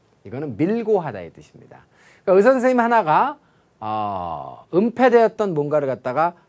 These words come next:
밝혀낸 거예요. 그죠? 내부 고발한 겁니다. 요렇게 할 때까지는요, 요렇게 할 때까지는, 음, 자, little이 보고가 되었다,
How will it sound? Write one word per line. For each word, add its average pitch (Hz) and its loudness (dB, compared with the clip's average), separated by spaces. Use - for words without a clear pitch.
밝혀낸 180 -4
거예요. 110 -20
그죠? 208 -8
내부 185 2
고발한 117 -6
겁니다. 85 -20
요렇게 294 4
할 285 -2
때까지는요, 170 -4
요렇게 147 -8
할 151 -12
때까지는, 139 -14
음, 160 -20
자, 107 0
little이 262 -2
보고가 180 0
되었다, 101 -8